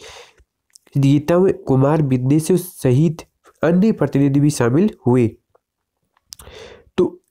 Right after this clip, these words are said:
कम से कम इससे, ए, इससे दो लाख से अधिक आंगनबाड़ी कर्मियों को लाभ होने वाला है। मानदेय में वृद्धि का लाभ दो लाख से अधिक आंगनबाड़ी कर्मियों को होगा। वर्तमान में आंगनबाड़ी सहायकों को सैंतीस सौ, सेविकाओं को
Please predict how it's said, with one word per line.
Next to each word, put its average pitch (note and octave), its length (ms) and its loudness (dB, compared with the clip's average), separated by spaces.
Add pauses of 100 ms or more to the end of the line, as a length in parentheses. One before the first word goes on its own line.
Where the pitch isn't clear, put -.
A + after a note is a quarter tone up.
(180)
कम E3+ 160 2
से F#3 240 0
कम F#3+ 140 2 (120)
इससे, G3 420 0 (460)
ए, D3+ 280 2
इससे F#3 300 0
दो D#3+ 320 2
लाख D#3 360 2
से G3 160 0
अधिक D#3 280 2
आंगनबाड़ी C3+ 420 0
कर्मियों C3+ 400 2
को C#3 280 0 (300)
लाभ C#3+ 440 2 (120)
होने D3 200 2
वाला E3+ 220 2
है। F3+ 260 0
मानदेय D3+ 420 2
में F#3 100 2
वृद्धि D3+ 300 2
का D#3+ 120 0
लाभ C#3+ 280 2 (320)
दो D#3+ 260 2
लाख D#3 400 2
से - 140 -2
अधिक D#3 360 0
आंगनबाड़ी C3 440 2
कर्मियों C3+ 360 0
को C3+ 140 0
होगा। D3+ 280 0 (300)
वर्तमान D#3 420 2
में F3+ 80 2
आंगनबाड़ी C#3 440 0
सहायकों C3 460 0
को C3+ 260 -2 (360)
सैंतीस D3+ 520 -2
सौ, G3+ 160 0
सेविकाओं C#3 720 0
को D#3+ 200 0